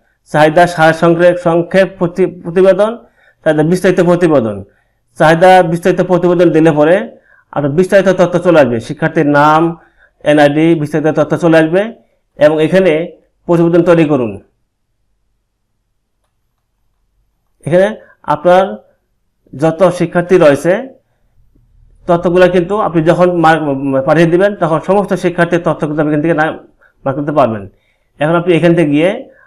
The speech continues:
আপনি ডাউনলোড বা প্রিন্ট করতে পারবেন। তো কোনো কোনো ক্ষেত্রে ডাউনলোড প্রিন্ট থাকলেও কাজ করে না, সেক্ষেত্রে আপনি প্রিন্ট করে নিতে পারেন।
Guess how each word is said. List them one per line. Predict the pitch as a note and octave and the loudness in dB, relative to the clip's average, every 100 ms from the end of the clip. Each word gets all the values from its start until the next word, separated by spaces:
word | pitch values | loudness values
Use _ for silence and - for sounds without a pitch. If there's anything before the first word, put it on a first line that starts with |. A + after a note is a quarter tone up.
| _ | _
আপনি | - C#3+ D3+ C3+ | -6 -2 -2 2
ডাউনলোড | C#3 D3+ F3 | 2 2 2
বা | C#3+ | 0
প্রিন্ট | C#3 D#3+ C#3+ | -2 -4 -2
করতে | D3 D#3 | -4 -2
পারবেন। | D3 C#3 F#3+ B3+ _ _ _ | 0 0 -2 -8 _ _ _
তো | - | -10
কোনো | C#3+ F3+ G3 | -2 0 0
কোনো | G#3+ | -2
ক্ষেত্রে | G#3 G#3+ G#3+ | -6 -6 -2
ডাউনলোড | F3 F3 F3+ F3+ | 2 2 2 -2
প্রিন্ট | F3 F3 | -6 -6
থাকলেও | D#3 E3+ D3+ | -2 -2 0
কাজ | E3+ - | -2 -2
করে | D3+ D3+ | 0 0
না, | F#3 A#3+ - _ _ | -2 -6 -16 _ _
সেক্ষেত্রে | _ E3 E3 F3 | _ -4 0 -2
আপনি | D#3+ | -2
প্রিন্ট | E3+ D#3 | -2 -2
করে | D3 | 0
নিতে | C3+ B2+ | -2 -2
পারেন। | A#2+ G#2 | -4 -6